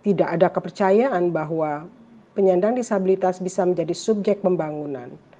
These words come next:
Sehingga yang terjadi adalah tidak disediakannya alat, fasilitas untuk memberikan kesamaan kesempatan dalam mengakses program pembangunan secara tepat, seperti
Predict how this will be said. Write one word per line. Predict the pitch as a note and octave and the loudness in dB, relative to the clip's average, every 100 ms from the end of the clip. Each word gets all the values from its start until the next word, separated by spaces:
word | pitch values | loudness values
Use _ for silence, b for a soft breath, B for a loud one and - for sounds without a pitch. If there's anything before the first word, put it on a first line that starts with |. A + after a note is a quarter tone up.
| B B B _ _ | B B B _ _
Sehingga | - A#3 A#3+ A#3 E4+ | -2 0 2 2 2
yang | C#4+ | 0
terjadi | - C#3+ E3 D#3+ F#3 C4 - | -4 -4 -2 -2 -4 -6 -4
adalah | F#3 F3 F3 F3+ | -2 0 -2 -2
tidak | G3 F3 F3 | 0 0 0
disediakannya | F3+ G3 E3+ F3+ E3+ F#3+ G3+ G#3+ B3 D4 - - _ | -2 -2 2 0 0 -2 0 0 -2 -6 -12 -20 _
alat, | F3 D#3 D#3+ G3+ - - - _ _ _ _ _ | -2 -2 -2 -4 -4 -20 -20 _ _ _ _ _
fasilitas | - D#3 E3 D#3 - D#3 G3+ - - _ _ _ _ _ _ _ - | -8 -6 -4 -6 -6 -6 -6 -12 -20 _ _ _ _ _ _ _ -6
untuk | G#3+ C4 C4+ | 0 0 2
memberikan | B3+ A#3 A3+ A3 | 0 0 0 -2
kesamaan | A#3 G#3+ G3 G3+ | -2 0 2 0
kesempatan | G#3+ A3 G#3+ C4 - F#3+ F#3+ | -2 -2 -2 -4 -4 -2 -2
dalam | D#3 D#3 D#3 | -2 -4 -6
mengakses | - D#3 - E3 | -6 -6 -6 -6
program | - F#3+ E3+ F3+ F3 | -4 -2 -2 -2 -2
pembangunan | F3+ E3 D#3+ D#3+ D#3+ D#3 D#3 | -4 -6 -6 -6 -8 -8 -10
secara | - - D#3+ | -10 -8 -8
tepat, | D#3 G3+ - D3+ - - B B B B _ | -8 -10 -8 -10 -10 -20 B B B B _
seperti | - - D#3+ - F3+ F#3 F#3 | -14 -8 -8 -2 0 2 0